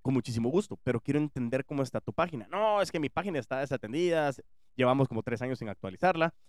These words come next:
no hemos hecho nada con relación a ese tema". A lo que yo le decía, "Mira, Google Ads nos sirve muchísimo para llevar a una página, una landing page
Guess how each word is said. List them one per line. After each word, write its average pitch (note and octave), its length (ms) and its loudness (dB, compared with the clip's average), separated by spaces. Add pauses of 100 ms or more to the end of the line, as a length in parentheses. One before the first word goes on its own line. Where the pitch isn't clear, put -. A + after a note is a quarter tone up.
(120)
no C3 100 2
hemos C3+ 220 2
hecho A#2+ 180 -4
nada A#2+ 220 -4
con C3 140 -6
relación G#2+ 340 -6
a F#2 40 -14
ese F2+ 100 -10
tema". F3+ 240 2 (880)
A C#3 80 6
lo D#3 80 8
que D3+ 80 2
yo D3+ 60 10
le D#3+ 80 6
decía, D3+ 240 2
"Mira, C3 280 2 (640)
Google F#3 320 4
Ads D#3 220 -4
nos D3 160 2
sirve C#3 200 0
muchísimo A#2 500 -2
para A#2 240 -2
llevar A#2 340 0
a C3+ 60 4
una B2+ 240 0
página, G#2+ 400 -4
una A#2+ 140 -2
landing A#2+ 360 -2
page C3+ 300 -6